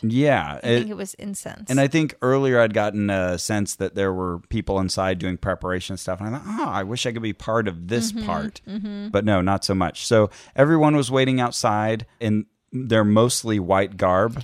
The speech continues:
Speaker 2: Yeah, so we were told that ideally you wear white to the ceremony if you've got it. If you don't, no big deal. But we were both like, "Gosh, wish we had packed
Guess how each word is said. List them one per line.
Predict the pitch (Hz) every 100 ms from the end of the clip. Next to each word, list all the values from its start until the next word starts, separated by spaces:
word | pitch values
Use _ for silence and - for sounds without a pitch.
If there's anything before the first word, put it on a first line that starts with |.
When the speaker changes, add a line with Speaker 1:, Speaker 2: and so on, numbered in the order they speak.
| - -
Speaker 2:
Yeah, | 240 226
so | - 240
we | 226 226
were | 226
told | - - 240 220 208 -
that | 202 190 -
ideally | 196 185 254 269 302 277
you | 247
wear | 240 240
white | 214 208 202
to | -
the | 240
ceremony | - 233 226 233 277
if | 320
you've | 508 466
got | 302 294 294
it. | 294 277
If | 233 -
you | 220
don't, | 214 226 -
no | 202
big | 190 180 180
deal. | 220 208
But | 185 180
we |
were | -
both | 196 185
like, | 190 - -
"Gosh, | 269 294 190 -
wish | 226 214
we | 202
had | 226 -
packed | - 226 233